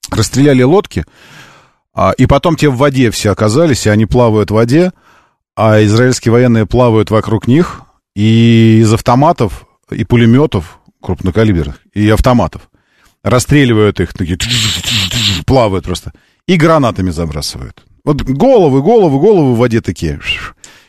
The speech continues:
И они плавают, и просто вот, э, сначала катерами пытаются и наезжать на них, чтобы двигателями там все это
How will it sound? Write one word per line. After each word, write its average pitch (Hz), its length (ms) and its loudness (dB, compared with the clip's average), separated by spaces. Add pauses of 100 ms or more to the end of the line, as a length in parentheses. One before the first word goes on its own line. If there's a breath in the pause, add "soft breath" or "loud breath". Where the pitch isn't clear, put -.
(120)
И 143 80 0
они 170 480 2
плавают, 180 360 2
и 233 40 -4
просто 180 320 -2
вот, 127 260 -2
э, 107 480 0 (100)
сначала 127 400 0
катерами 170 500 0
пытаются 117 640 -2
и 107 240 0
наезжать 104 600 2 (100)
на 90 60 -2
них, 82 260 -4
чтобы 85 380 -2
двигателями 82 640 -2
там 65 160 -8
все 73 140 -6
это 67 120 -6